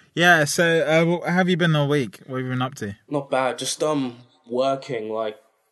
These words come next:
Speaker 2: lectures and stuff start tomorrow. So it's just all revision based. Um, got rugby dinner actually on Wednesday next week, which will be really fun.
Speaker 1: Cool,
Speaker 2: But
Speaker 1: cool. And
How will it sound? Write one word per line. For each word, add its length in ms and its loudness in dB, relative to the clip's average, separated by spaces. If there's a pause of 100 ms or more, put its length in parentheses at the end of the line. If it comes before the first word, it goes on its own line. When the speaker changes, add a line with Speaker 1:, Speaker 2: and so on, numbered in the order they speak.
(320)
Speaker 2:
lectures 460 -4
and 100 -8
stuff 260 -6
start 300 -8
tomorrow. 480 -6 (520)
So 340 -4
it's 140 -8
just 160 -12
all 160 -2
revision 440 -8
based. 460 -6
Um, 340 -8 (180)
got 100 0
rugby 340 -2
dinner 220 -4
actually 360 -8
on 200 -10 (280)
Wednesday 400 -6
next 260 -12
week, 200 -10
which 140 -20
will 80 -20
be 40 -8
really 220 -8
fun. 340 -12 (760)
Speaker 1:
Cool, 200 -12
Speaker 2:
But 260 -2
Speaker 1:
cool. 20 -14 (180)
And 320 -6